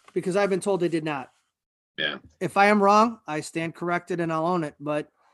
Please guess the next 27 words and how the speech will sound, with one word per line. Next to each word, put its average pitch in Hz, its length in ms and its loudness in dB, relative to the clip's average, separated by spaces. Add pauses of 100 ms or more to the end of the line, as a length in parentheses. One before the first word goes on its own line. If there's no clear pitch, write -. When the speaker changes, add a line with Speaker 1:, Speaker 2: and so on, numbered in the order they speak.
(280)
Speaker 2:
Yeah. - 140 -8
Speaker 1:
I 156 40 -4
was 156 180 -10
told 196 280 0
that 180 160 -2
the 156 220 -2
rec 175 220 -6
center 160 380 -6
was 147 240 -12
not 151 160 -6
closed, 147 420 -8 (460)
yet 160 220 -2
Speaker 2:
Mm-hmm. 180 40 -6
Speaker 1:
the 170 120 -2
ice 175 300 0
rink, 160 340 -8 (420)
where, 160 480 -2 (840)
uh, 139 340 -14
no 151 120 -8
disrespect 160 560 -10
intended, 160 380 -4
they 156 80 -2
make 151 220 -6
a 147 40 -12
boatload 156 380 -6
of 147 60 -8
money 156 340 -6